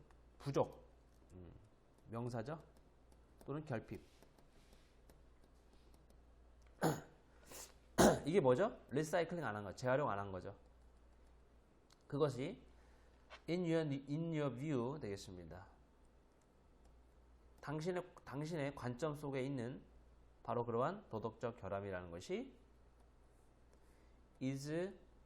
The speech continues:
balanced 되겠습니다. 균형 잡히는 거죠. 수동태죠. 자,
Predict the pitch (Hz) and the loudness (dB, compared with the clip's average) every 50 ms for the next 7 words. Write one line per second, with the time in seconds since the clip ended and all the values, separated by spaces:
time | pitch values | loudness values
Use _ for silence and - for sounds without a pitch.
0 | - - 117 113 123 123 120 117 - - 101 90 87 82 85 82 - - - - | -10 -2 0 0 2 2 0 -2 -6 -10 -12 -10 -10 -8 -10 -10 -12 -14 -16 -16
1 | 76 82 - - - - - - - - - - 131 131 135 139 143 156 160 147 | -16 -16 -18 -20 -20 -20 -20 -20 -20 -14 -6 -4 -2 -2 0 0 0 0 2 2
2 | 147 147 143 143 139 143 147 147 - 104 - - 117 104 92 92 92 - 87 90 | 2 2 2 0 0 -2 -4 -6 -10 -14 -12 -12 -10 -8 -8 -8 -10 -12 -14 -16
3 | - - - - - - - - - - - - - - - - - - - 175 | -20 -20 -20 -20 -20 -20 -20 -20 -20 -20 -20 -20 -20 -20 -20 -20 -16 -8 -6 -6
4 | 160 143 135 110 143 170 220 - - - - - - - - - - - - - | -4 -4 -4 -4 -4 -6 -6 -8 -16 -20 -20 -20 -20 -20 -20 -20 -20 -20 -20 -20
5 | - - - - - - - - - - - - - - - - - - - - | -20 -20 -20 -20 -20 -20 -20 -20 -20 -20 -20 -20 -20 -20 -20 -20 -20 -20 -20 -20
6 | - - - - - - - - - - - - - - - - - - - 120 | -20 -20 -20 -20 -20 -20 -20 -20 -20 -20 -20 -20 -20 -20 -20 -20 -16 -8 -4 -4
7 | 98 85 | -4 -4